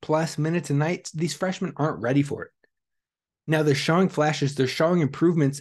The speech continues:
as they're being thrown into the fire. And that's what you do like to see.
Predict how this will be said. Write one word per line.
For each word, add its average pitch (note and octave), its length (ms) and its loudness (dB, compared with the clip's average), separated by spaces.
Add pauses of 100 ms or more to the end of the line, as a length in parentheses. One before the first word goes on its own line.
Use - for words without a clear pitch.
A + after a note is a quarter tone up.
(160)
as D3 360 0
they're D3 160 4
being C#3+ 300 4
thrown C#3+ 380 4
into C#3+ 220 4
the A#2 80 -4
fire. C3+ 320 2
And A#2+ 240 0
that's C3+ 260 -4
what D#3+ 220 0
you A#2+ 80 0
do A2+ 240 2
like A2 320 0
to G2 100 -4
see. A2+ 360 -8